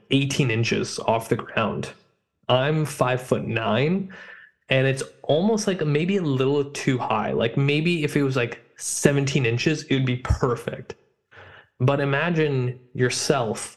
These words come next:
or me as a trainer, and I have clients of all heights, and I only have a bench to do step ups. There's gonna be some disadvantages there.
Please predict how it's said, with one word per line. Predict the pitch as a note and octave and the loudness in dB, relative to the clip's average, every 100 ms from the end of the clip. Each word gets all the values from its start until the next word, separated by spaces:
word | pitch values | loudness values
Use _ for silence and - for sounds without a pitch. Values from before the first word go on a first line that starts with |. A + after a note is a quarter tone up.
| - | 0
or | C3 B2 | 2 2
me | B2 G3 | 2 2
as | C#3 | 0
a | A#2+ | -4
trainer, | - - B2 C3 A2+ G#2 - _ _ - _ - | -4 -2 0 0 0 -4 -8 _ _ -20 _ 0
and | B2 | 2
I | B2+ | 2
have | D#3 C#3+ C3 | 2 0 -2
clients | - B2+ B2 B2 | -2 0 2 -2
of | B2 | -4
all | A2 B2 C3 B2 - - | 0 2 2 0 -4 -14
heights, | - - B2 C#3+ - - - _ _ _ _ _ _ _ _ _ _ _ _ | -12 -2 0 0 -2 -10 -10 _ _ _ _ _ _ _ _ _ _ _ _
and | B2+ | 0
I | B2 A#2+ | 2 0
only | D#3+ F3 E3 | 2 2 2
have | D3 | 0
a | C3+ | 0
bench | C3+ B2 - | 0 0 -2
to | A#2+ | 0
do | B2 | -2
step | - A#2 A2 | 0 0 0
ups. | G#2+ G#2+ - - _ _ _ _ _ _ | -2 -4 -10 -12 _ _ _ _ _ _
There's | C3 C3+ | 2 2
gonna | D3 D3+ | 2 0
be | D3 C3+ | 0 0
some | C3+ | 0
disadvantages | B2 B2+ A#2+ G#2+ - B2+ A2+ A2+ A#2+ | 0 0 0 -2 0 0 0 -2 0
there. | A2 G#2 | -2 -2